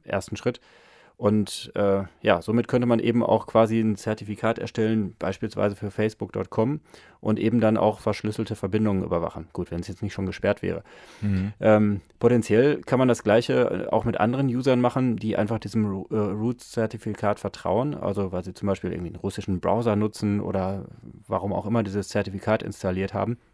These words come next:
Speaker 2: Mhm.
Speaker 1: Als einzig sinnvolle Gegenmaßnahme kann man jetzt auf der Anwenderseite die betreffenden C As löschen in seinem Browser. Also einfach mal durchschauen, ob man da etwas findet. Wobei das natürlich auch jetzt schwierig ist, da sind irgendwie hundert C-, C As drin. Ähm, jetzt genau diejenigen zu finden,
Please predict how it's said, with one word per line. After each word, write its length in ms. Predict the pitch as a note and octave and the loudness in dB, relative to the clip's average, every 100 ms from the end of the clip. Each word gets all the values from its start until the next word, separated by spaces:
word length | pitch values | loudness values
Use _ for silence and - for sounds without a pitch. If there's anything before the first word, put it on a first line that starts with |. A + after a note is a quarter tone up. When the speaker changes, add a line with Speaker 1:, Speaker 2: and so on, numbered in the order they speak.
| _ | _
Speaker 2:
Mhm. 260 | G2+ G2 A2+ _ _ _ _ - - - - - - - | -4 -4 -4 _ _ _ _ -20 -20 -20 -20 -20 -20 -2
Speaker 1:
Als 460 | G#2 G#2 - - _ - | -2 -2 -8 -16 _ -2
einzig 360 | A#2+ D#3 C#3 | 0 0 0
sinnvolle 500 | - C3+ - B2+ A2+ | 2 2 4 6 6
Gegenmaßnahme 800 | G#2 G#2+ C#3+ B2+ C3 - C#3 C#3 | 6 2 2 2 2 2 2 2
kann 140 | - A2+ | 2 2
man 100 | A2 | 2
jetzt 140 | G#2+ | 2
auf 120 | - | 0
der 100 | F#2+ | 0
Anwenderseite 720 | F#2+ C3 C#3 C3 A#2 A#2 B2 | 0 0 2 4 6 4 2
die 360 | G#2+ G#2+ G2+ - | -2 -2 -2 -6
betreffenden 540 | G2 - G#2+ A#2+ G#2+ | -8 -4 -2 0 -2
C 180 | - F#2+ | -2 -2
As 260 | F2+ G2 F2 | -2 -2 0
löschen 360 | G2+ - E3 | -2 0 0
in 100 | A#2 A#2+ | 2 2
seinem 180 | A#2+ | 2
Browser. 480 | A#2 A2 B2+ D3 - | 2 2 2 0 -2
Also 140 | F#2+ - | -6 -4
einfach 220 | G2 G2 | -4 -2
mal 120 | G2+ | -2
durchschauen, 440 | G2+ A2 - A2 G2 | -2 -2 0 0 0
ob 80 | |
man 160 | F2+ G2+ | 0 0
da 160 | F#2+ - | 0 0
etwas 300 | - F#2 - | -4 -8 -4
findet. 460 | G#2+ B2 B2+ - _ _ | -2 -2 -4 -12 _ _
Wobei 180 | G#2 E2+ | -12 -10
das 140 | F#2 | -8
natürlich 320 | F#2+ F#2 G2 G2 | -6 -6 -4 -4
auch 160 | G2+ | -2
jetzt 140 | G2+ - | -4 -4
schwierig 320 | G#2 G2+ G2+ | -6 -4 -6
ist, 180 | G#2 G2 | -4 -2
da 80 | |
sind 120 | G2 G2 | -2 -2
irgendwie 380 | G2 F#2+ F#2+ | -4 -4 -6
hundert 480 | F#2+ G#2+ G#2 F#2+ - - | -6 -4 -2 -2 -6 -14
C-, 260 | - G2 F#2+ - | -4 -4 -4 -6
C 160 | - - | -2 2
As 240 | G2+ A#2 | 2 0
drin. 300 | - G#2+ B2 - - - - - | 0 0 0 -6 -20 -20 -20 -2
Ähm, 280 | G2+ G2+ G2+ | 2 2 2
jetzt 160 | G2+ | 0
genau 280 | - G#2 A2 | 2 4 4
diejenigen 560 | G2+ G#2+ A#2 A2+ G#2+ G#2+ | 4 2 2 4 2 -2
zu 120 | G2 | -6
finden, 480 | - A#2 A#2 A2+ | 0 0 2 2